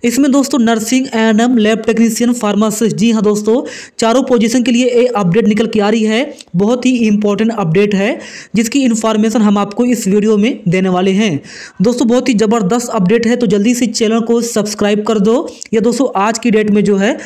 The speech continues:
दोपहर में यह update यहाँ पे publish की गई है, यूपी एनएचएम की वेबसाइट पर यह अपडेट आ चुका है। चौबीस सौ प्लस के लिए अपडेट निकाला गया है और सत्रह हज़ार प्लस के लिए अपडेट निकाला गया है।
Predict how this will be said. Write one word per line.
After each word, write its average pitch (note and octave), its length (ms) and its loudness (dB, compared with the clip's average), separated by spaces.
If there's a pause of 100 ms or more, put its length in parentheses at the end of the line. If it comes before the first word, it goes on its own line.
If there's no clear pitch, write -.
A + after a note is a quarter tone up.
(320)
दोपहर A3 340 0
में A#3+ 120 2
यह B3 120 2
update G3+ 360 0
यहाँ G3+ 180 0
पे G#3+ 160 -2
publish G#3 300 0
की A3 160 -2
गई A3 160 2
है, G#3 360 -2
यूपी A3+ 500 0
एनएचएम G#3 400 0
की G#3+ 100 -2
वेबसाइट F#3+ 580 -2
पर A3 200 -2 (440)
यह G#3+ 200 2
अपडेट G3+ 440 0
आ G#3 180 -6
चुका G3+ 300 -4
है। G#3+ 240 -2 (420)
चौबीस A#3 420 0
सौ B3+ 120 0
प्लस A3+ 320 -2
के - 120 -4
लिए A3+ 180 2
अपडेट G#3 380 -2
निकाला G#3+ 240 2
गया A3 200 0
है G#3+ 200 0
और F#3+ 280 0 (260)
सत्रह G#3+ 420 -2
हज़ार G#3 240 0
प्लस G#3 260 0
के G#3+ 100 -2
लिए A3+ 100 2
अपडेट G3 360 0
निकाला G3+ 220 0
गया G3+ 180 0
है। G3+ 240 -2